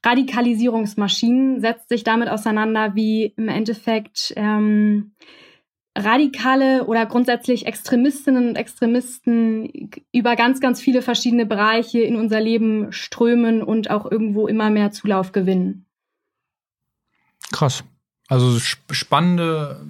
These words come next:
Speaker 2: spannende Empfehlung habe ich von beiden Büchern tatsächlich noch nicht, äh, oder von beiden Büchern habe ich tatsächlich noch nicht gehört. Aber auf der, äh, Einkaufsliste stehen sie jetzt auf jeden Fall.
Speaker 1: Sehr cool.
Speaker 2: Äh, also auch <laughs> danke, danke dafür.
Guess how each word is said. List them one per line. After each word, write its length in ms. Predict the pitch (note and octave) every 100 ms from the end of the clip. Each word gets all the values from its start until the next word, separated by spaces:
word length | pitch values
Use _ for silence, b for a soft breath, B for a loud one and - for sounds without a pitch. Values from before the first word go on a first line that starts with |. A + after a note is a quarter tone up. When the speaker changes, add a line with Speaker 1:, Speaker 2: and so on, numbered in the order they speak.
| D3+
Speaker 2:
spannende 420 | C3+ - D#3 D#3+
Empfehlung 460 | C3 B2 D3 C3 A#2
habe 160 | C#3 C3+
ich 100 | -
von 320 | B2 A#2+ B2+
beiden 320 | B2+ D#3 D3+
Büchern 240 | C#3+ C3
tatsächlich 360 | A#2+ A#2 C3 B2+
noch 100 | B2
nicht, 300 | A#2+ - -
äh, 240 | B2+ A2+ A2 B B
oder 120 | A2+
von 200 | - A#2+
beiden 180 | A#2+ B2+
Büchern 300 | B2+ B2+ A2+
habe 140 | A2+ A#2
ich 80 |
tatsächlich 380 | - A2+ - A2+
noch 80 | A2+
nicht 160 | G#2+ -
gehört. 300 | G#2+ B2 B2+ B B B B B
Aber 500 | - A2+ B2 F#3 - _ _ _ _ _ _
auf 260 | B2+ A#2+ -
der, 680 | C#3+ C3+ C3+ C3 C3 C3 C3 B2+ B2 A#2+
äh, 40 |
Einkaufsliste 540 | B2 A#2 G2 G#2 - A2+
stehen 260 | - A2
sie 80 | G#2
jetzt 140 | G#2
auf 120 | G#2+ A2+
jeden 160 | G#2+
Fall. 280 | G#2 F#2 E2+
Speaker 1:
Sehr 220 | - A3 A3
cool. 220 | G3+ G3+ G#3
Speaker 2:
Äh, 460 | A#2+ G#2+ G#2+ G#2 G#2+ D3
also 260 | - D3 C#3
auch 160 | C3+
<laughs> 20 | A2
danke, 240 | B2 B2 - -
danke 240 | B2 B2
dafür. 320 | A#2 A2+ -